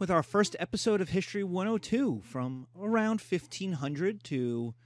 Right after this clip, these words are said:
the modern times, to, like, two thousand and one. Episode one, Everybody Wants to Rule the World. But who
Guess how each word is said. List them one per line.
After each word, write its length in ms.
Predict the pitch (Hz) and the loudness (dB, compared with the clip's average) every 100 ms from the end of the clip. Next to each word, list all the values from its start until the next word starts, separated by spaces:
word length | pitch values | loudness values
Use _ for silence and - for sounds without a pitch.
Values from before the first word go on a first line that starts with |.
| _ _ | _ _
the 80 | 113 | -4
modern 460 | 113 117 123 123 | 0 2 2 0
times, 560 | 110 110 113 147 185 - - | 0 -2 -2 -4 -8 -14 -10
to, 180 | 110 | -8
like, 400 | 113 110 104 - - _ _ _ _ _ _ | -6 -8 -10 -14 -20 _ _ _ _ _ _
two 140 | - | -8
thousand 420 | 123 123 117 117 120 | -4 0 0 -2 -6
and 160 | 110 | -6
one. 380 | 107 113 131 156 - _ _ _ _ _ _ _ _ _ _ _ - - - - - _ _ - - - - - _ _ | -4 -2 -4 -8 -16 _ _ _ _ _ _ _ _ _ _ _ -20 -20 -20 -20 -20 _ _ -20 -20 -20 -20 -20 _ _
Episode 360 | 208 214 269 208 | 2 4 2 4
one, 300 | 233 139 - - - _ - _ | 2 0 -4 -14 -20 _ -20 _
Everybody 420 | 147 151 156 160 | 6 8 8 8
Wants 280 | 156 160 - | 6 0 -2
to 100 | 156 | -2
Rule 220 | 151 165 | 2 2
the 60 | 160 | 2
World. 440 | 180 156 117 - - - - _ _ _ _ _ - - - - - _ _ - _ _ _ _ _ _ _ _ _ _ _ _ _ _ | 4 6 4 -2 -16 -20 -20 _ _ _ _ _ -20 -20 -20 -20 -20 _ _ -20 _ _ _ _ _ _ _ _ _ _ _ _ _ _
But 140 | - 151 | 2 4
who 540 | - 185 175 151 143 | 8 10 12 10 4